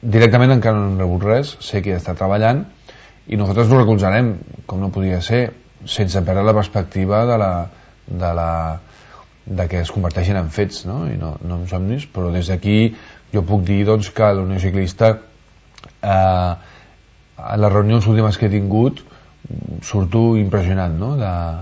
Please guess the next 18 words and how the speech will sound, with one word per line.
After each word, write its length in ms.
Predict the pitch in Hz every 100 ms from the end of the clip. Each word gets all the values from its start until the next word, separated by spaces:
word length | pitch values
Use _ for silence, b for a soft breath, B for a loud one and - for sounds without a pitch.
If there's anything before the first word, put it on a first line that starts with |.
| - -
del 160 | 90 85
tarannà, 460 | 92 87 90 98 120
de 80 |
l'empenta, 800 | 98 85 85 92 95 101 101 127 139 B B -
de 140 | 101
l'energia 640 | 92 92 90 87 98 104 98
molt 220 | 95 107
directament 440 | 101 92 90 92
del 80 | 90
seu 120 | - 90
president 440 | 90 92 101 117 131 B B B -
i 80 |
de 80 | 104 98
les 120 | 95
ganes 200 | 104 104
de 80 | 101
fer 120 | 95
coses. 400 | 123 110 92